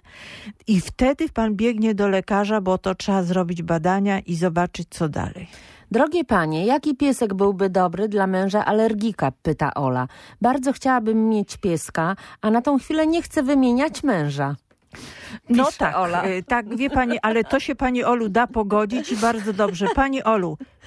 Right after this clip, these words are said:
Speaker 1: pudelki, biszony, nagi Meksykańczyk, chiński grzywacz, York. Po prostu, y, York
Speaker 2: Aha.
Speaker 1: to i może być Hawańczyk, bo tu s-,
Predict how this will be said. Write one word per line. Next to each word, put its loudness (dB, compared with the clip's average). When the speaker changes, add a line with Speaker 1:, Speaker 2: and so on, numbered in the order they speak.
Speaker 1:
pudelki, 2
biszony, 2
nagi 2
Meksykańczyk, 0
chiński -2
grzywacz, 0
York. 2
Po 4
prostu, -2
y, 4
York 2
Speaker 2:
Aha. -8
Speaker 1:
to 0
i 0
może 2
być -4
Hawańczyk, 0
bo 0
tu 0
s-, -2